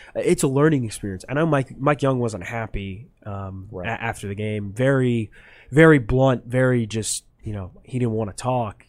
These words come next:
Speaker 2: <laughs>
Speaker 1: He, and, and I can't blame him. I mean, this is, it, it's hard when your team just gets not necessarily outplayed, but just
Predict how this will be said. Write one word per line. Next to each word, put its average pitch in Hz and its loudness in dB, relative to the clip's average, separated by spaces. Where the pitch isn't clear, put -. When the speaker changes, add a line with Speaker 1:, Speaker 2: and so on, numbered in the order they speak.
Speaker 2:
<laughs> - -10
Speaker 1:
He, 123 -4
and, 113 -2
and 123 -2
I 143 2
can't 147 0
blame 143 2
him. 98 -2
I 98 -6
mean, 117 -2
this 131 -2
is, 123 -4
it, 147 0
it's 143 -2
hard 165 6
when 143 2
your 127 0
team 127 -2
just 107 -8
gets - -8
not 151 2
necessarily 131 0
outplayed, 120 -2
but 127 -4
just - -10